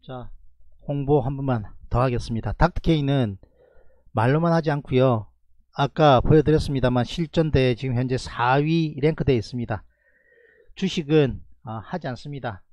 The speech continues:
여러분들께 리딩 해야 되니까, 아, 그죠? 공정성 기하기 위해서 해외 선물 크루드 오일 매매하는데요. 엔에이치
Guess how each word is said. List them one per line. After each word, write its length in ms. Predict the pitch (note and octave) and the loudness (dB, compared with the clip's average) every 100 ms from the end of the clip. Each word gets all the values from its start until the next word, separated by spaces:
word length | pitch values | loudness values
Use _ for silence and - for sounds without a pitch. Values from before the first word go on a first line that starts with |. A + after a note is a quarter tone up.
| - | -14
여러분들께 580 | C#3+ D3 C#3+ C3+ C#3 A#2 | -10 -8 -10 -8 -6 -6
리딩 320 | B2+ D3 D#3+ | -6 -8 -6
해야 140 | D3+ C#3+ | -6 -6
되니까, 640 | C3 A#2 - C3 A#2 G2 - - - - - | -8 -10 -8 -6 -6 -8 -16 -20 -20 -20 -20
아, 420 | G2 F#2 F#2 G2 _ _ _ _ - | -18 -16 -18 -20 _ _ _ _ -12
그죠? 300 | G#2+ D3 D#3 - | 0 0 0 -8
공정성 560 | - D#3+ D3+ C#3+ B2+ A2 - _ | -2 2 2 2 0 -2 -10 _
기하기 280 | _ C#3+ D3 | _ -10 -10
위해서 440 | C3+ B2 C3 A2 - _ _ _ _ - - | -14 -14 -14 -16 -16 _ _ _ _ -20 -8
해외 420 | D#3 D#3 E3+ F#3 | -2 2 4 4
선물 480 | - F#3+ F3+ D#3+ C#3+ - | 2 -4 -2 -2 -4 -6
크루드 300 | - G#3 F#3+ | -6 -2 0
오일 260 | D#3 B2 | 2 0
매매하는데요. 800 | A2 C#3+ D3 B2+ C3+ B2 A2+ C#3 - _ _ - | -2 -4 -2 -2 -4 -4 -4 -6 -10 _ _ -4
엔에이치 880 | D3 D#3 D#3 D#3 - - C#3+ B2+ | -2 0 -2 -4 -8 -6 -4 -4